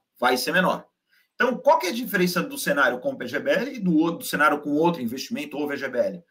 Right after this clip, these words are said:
Nos dois cenários, eu poupei quatorze mil e quatrocentos reais. Eu tenho quatorze mil e quatrocentos reais investidos, tá? Só que no cenário da direita, no final do ano,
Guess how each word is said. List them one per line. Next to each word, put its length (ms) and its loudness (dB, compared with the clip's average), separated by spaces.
Nos 180 4
dois 240 2
cenários, 640 4
eu 140 4
poupei 380 6
quatorze 500 2
mil 80 0
e 40 -8
quatrocentos 360 0
reais. 260 0
Eu 120 -2
tenho 520 -2
quatorze 400 -2
mil 100 0
e 40 -4
quatrocentos 320 -2
reais 260 2
investidos, 640 0
tá? 200 -4
Só 120 4
que 40 -6
no 80 2
cenário 300 4
da 80 2
direita, 480 0
no 140 -4
final 320 0
do 100 2
ano, 340 -2